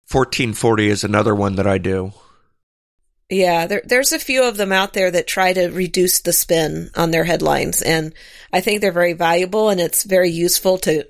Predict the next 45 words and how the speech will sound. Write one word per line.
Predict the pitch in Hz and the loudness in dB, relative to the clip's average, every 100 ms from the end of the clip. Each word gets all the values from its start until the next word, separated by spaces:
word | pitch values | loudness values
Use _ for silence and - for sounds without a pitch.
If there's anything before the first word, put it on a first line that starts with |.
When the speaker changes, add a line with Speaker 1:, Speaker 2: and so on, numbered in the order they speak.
| - | -6
Speaker 2:
to | 180 | -2
subscribe | 160 165 - - 160 160 | 0 0 -2 0 2 2
to | - 165 - | -2 -2 -4
more | 190 190 | 0 0
than | 180 156 | 0 -2
one | 170 180 147 - | 0 0 0 -2
so | 165 165 | -2 0
that | 156 | 0
you | 139 | -2
can | 170 170 | -4 -4
kinda | - 165 156 | -2 -2 0
see | - 175 | 0 0
where | 165 160 151 | -2 0 0
the | 147 | 0
headlines | 147 151 151 143 - | -2 -2 -2 -4 -2
are | 117 | 0
Speaker 1:
Yeah, | 92 | 2
Speaker 2:
tracking | 151 160 - 143 - | 0 0 -4 -6 -4
Speaker 1:
exactly. | 107 98 92 98 92 _ _ _ _ - | 0 0 0 -6 -12 _ _ _ _ -4
Speaker 2:
on | 156 147 151 - _ | -2 -2 -8 -20 _
various | 160 170 165 170 160 - | -8 -2 0 0 -2 -4
propagators. | - 156 - - - 139 - - | -2 -2 -2 -4 -2 0 -2 0
So, | - 170 165 165 - - - - | 0 2 0 -2 -10 -20 -20 -8
and | - 285 269 - - - | -4 -4 -6 -16 -12 -2
take | 269 277 - | 0 0 -4
part | 202 190 196 - | -2 -2 -2 -2
in, | 185 185 185 180 - _ _ _ - | 0 0 -2 -8 -14 _ _ _ -6
I | |
mean, | 202 214 202 | -2 0 0
uh, | - 185 - | 0 -2 -2
one | 196 208 | -2 0
of | |
the | 196 | 0
things | 196 202 185 180 | 0 0 0 0
that | 180 147 - _ - | 0 0 -2 _ -2
Tim | 202 175 | -2 0
Pool | - 180 | 0 0
keeps | 175 160 | 0 0
saying | - 160 151 | 0 0 0
on | 160 | -2
Timcast | 175 160 - 156 165 - | -2 -2 0 0 0 -2
is | 160 - | -2 0
that | 156 | -2
we're | - 170 | 0 -2
all | - 175 180 175 160 _ | 0 2 2 0 -2 _